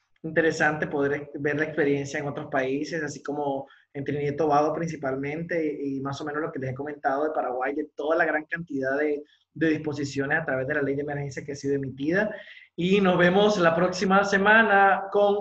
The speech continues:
otro podcast y esperamos, Héctor, que nos pueda acompañar tal vez en otro podcast, eh, en otra ocasión también igualmente. Gracias por haber aceptado rápidamente esta conversación improvisada.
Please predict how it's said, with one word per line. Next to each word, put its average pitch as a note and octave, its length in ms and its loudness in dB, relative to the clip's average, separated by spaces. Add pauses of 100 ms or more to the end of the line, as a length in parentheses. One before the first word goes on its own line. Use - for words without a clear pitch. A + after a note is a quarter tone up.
otro F#3+ 320 2
podcast G3+ 460 4
y F#3+ 40 2
esperamos, F3+ 580 2 (420)
Héctor, A3+ 280 2
que F#3 80 0
nos E3+ 120 2
pueda F#3 140 6
acompañar F3 500 2
tal E3 120 0
vez E3 200 2
en F3 120 0
otro E3+ 220 0
podcast, D#3 480 2
eh, C#3 340 -4
en C3+ 100 -8
otra D3+ 180 -4
ocasión D3+ 300 -2
también D3 260 -2
igualmente. B2+ 440 -4 (180)
Gracias E3 460 0 (260)
por D3 120 -2
haber C#3+ 140 2
aceptado F3 640 4 (180)
rápidamente G#3 680 4
esta G3+ 200 2
conversación F#3+ 880 2
improvisada. E3+ 880 4